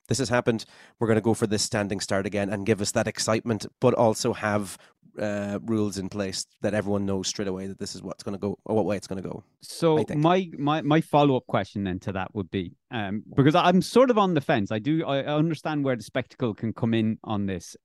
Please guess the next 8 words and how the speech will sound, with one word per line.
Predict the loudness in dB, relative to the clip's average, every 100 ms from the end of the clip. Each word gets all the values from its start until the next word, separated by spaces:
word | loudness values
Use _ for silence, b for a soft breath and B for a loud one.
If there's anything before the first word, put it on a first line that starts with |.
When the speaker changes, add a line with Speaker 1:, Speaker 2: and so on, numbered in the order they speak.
| -6
Speaker 2:
and | -4 -4 -4
I | -2
understand | -2 -2 -4 -4 -4 -2 -4 -6 -8 _
where | -6 -2 0 -2
the | -2
F | -2 2
I |
A's | 6 6 6 2 -10